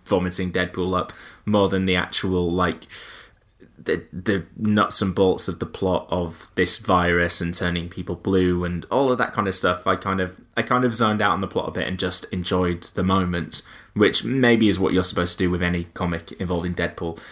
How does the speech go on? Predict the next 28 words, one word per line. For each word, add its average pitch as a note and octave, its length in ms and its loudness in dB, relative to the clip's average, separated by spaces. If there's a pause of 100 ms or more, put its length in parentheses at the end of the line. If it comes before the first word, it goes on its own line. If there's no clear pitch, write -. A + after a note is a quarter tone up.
(140)
But - 120 0
I - 40 2
kind F3 240 -2
of D#3 80 -4
wanted C#3 420 -4
a B2 60 -2
bit - 240 -2
more A2 240 2
of F#2+ 60 -2
it, F2+ 120 0
and G2+ 100 -4
I G2+ 100 0
wanted G#2+ 280 -2
a G2+ 40 4
bit - 240 0
more F#2+ 360 0
of F#2 480 0
Deadpool F2 600 -2 (100)
being F#2 260 2
funny. F2+ 480 -2 (380)
I - 60 -2
think, - 420 -2 (180)
um, A#2+ 380 2
I B2 80 2
will A#2+ 300 -2
wonder C#3+ 200 2
whether C3 200 2
James A2 800 0